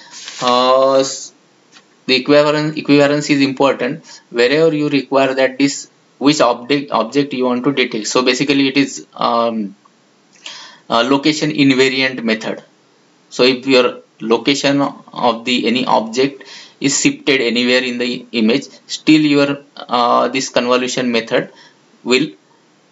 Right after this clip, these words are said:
uh, get the better result. So there is no effect of the translation of the any im-, uh, any object from one position to another position in the, uh, input image,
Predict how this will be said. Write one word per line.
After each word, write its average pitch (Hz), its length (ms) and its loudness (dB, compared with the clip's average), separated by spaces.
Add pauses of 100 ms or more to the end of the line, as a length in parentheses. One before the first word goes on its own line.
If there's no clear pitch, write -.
(360)
uh, 113 400 -2 (1160)
get 123 220 0
the - 200 -4
better 113 320 0
result. 107 360 -4 (260)
So 123 120 -4
there 123 120 2
is 131 100 0
no 131 120 0
effect 139 440 2
of 120 200 0
the 202 180 -10 (180)
translation 123 680 -2
of 110 180 -2
the 123 160 -4
any 113 180 0
im-, 113 260 -2
uh, 110 180 -2
any 117 260 -2
object 113 520 -2
from 113 280 -2
one 120 220 0
position 113 420 -6
to 135 100 -2
another 117 360 -2
position 113 420 -6
in 113 140 -8
the, 151 200 -6 (440)
uh, 113 280 -2 (240)
input 110 340 -4
image, 104 360 -6